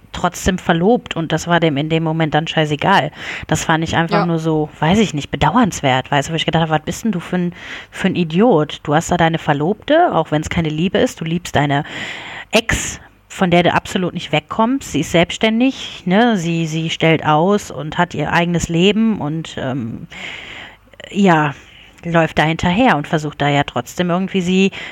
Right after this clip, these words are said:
Speaker 1: wieder zu erobern und dann auch irgendwie auch wieder so heimlich.
Speaker 2: Ja.
Speaker 1: Das
Speaker 2: Und
Speaker 1: ist
Speaker 2: ist dann
Speaker 1: einfach
Speaker 2: auch bei,
Speaker 1: nur
Speaker 2: und
Speaker 1: dumm.
Speaker 2: ist dann auch ihr gegenüber auch nicht mal ehrlich, ne?
Speaker 1: Genau,
Speaker 2: Also,
Speaker 1: ja.
Speaker 2: also wenn er jetzt, äh, wenn der, wie, äh, unehrlich ist gegen der anderen, weil er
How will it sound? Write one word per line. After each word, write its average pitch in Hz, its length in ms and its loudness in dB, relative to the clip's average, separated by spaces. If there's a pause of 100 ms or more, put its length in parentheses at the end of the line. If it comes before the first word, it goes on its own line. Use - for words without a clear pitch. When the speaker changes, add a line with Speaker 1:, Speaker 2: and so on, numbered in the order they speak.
(100)
Speaker 1:
wieder 202 360 2
zu - 200 -6
erobern 156 720 0
und 160 240 -2
dann 170 300 0
auch - 180 -2
irgendwie 175 680 0 (420)
auch 180 200 0
wieder 190 180 2
so 185 160 0
heimlich. 190 520 0 (840)
Speaker 2:
Ja. 202 220 -2 (320)
Speaker 1:
Das 220 120 4
Speaker 2:
Und 220 60 2
Speaker 1:
ist - 100 0
Speaker 2:
ist 285 160 2
dann 269 100 0
Speaker 1:
einfach 170 120 2
Speaker 2:
auch 160 40 -4
bei, 262 120 4
Speaker 1:
nur 156 340 -2
Speaker 2:
und 269 80 -2
Speaker 1:
dumm. - 80 2
Speaker 2:
ist 160 120 0
dann 240 140 2
auch 233 160 0
ihr 277 180 2
gegenüber 277 380 -2
auch 349 180 0
nicht 320 200 -4
mal 196 180 0
ehrlich, 185 460 -6
ne? 196 80 4
Speaker 1:
Genau, 170 240 4
Speaker 2:
Also, 214 260 0
Speaker 1:
ja. 180 220 2 (340)
Speaker 2:
also 220 160 -2 (140)
wenn 226 180 0
er 240 60 2
jetzt, 233 180 2
äh, - 260 0
wenn 220 140 0
der, 196 160 0
wie, 226 120 2
äh, 175 200 2
unehrlich 254 420 2
ist 254 120 -2
gegen 233 180 -4
der 208 120 0
anderen, 254 200 -2
weil 226 120 2
er 208 180 2